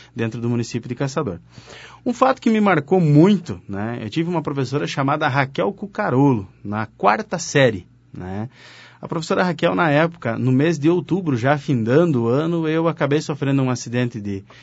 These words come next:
de trabalho juvenil, né? E quebrei o meu braço direito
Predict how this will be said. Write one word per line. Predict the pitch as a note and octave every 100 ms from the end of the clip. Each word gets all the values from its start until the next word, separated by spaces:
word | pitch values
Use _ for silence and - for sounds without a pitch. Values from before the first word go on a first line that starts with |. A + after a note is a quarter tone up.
| -
de | C3+
trabalho | C3+ C#3+ C3 F3 F3
juvenil, | C3+ B2+ A#2 A#2+ B3 G#3
né? | B2 F#3 G3+
E | D3 E3+
quebrei | E3+ F3+ E3 F3+
o |
meu | F3+ F#3
braço | E3 E3+ E3+
direito | E3 F3+ G2+ - -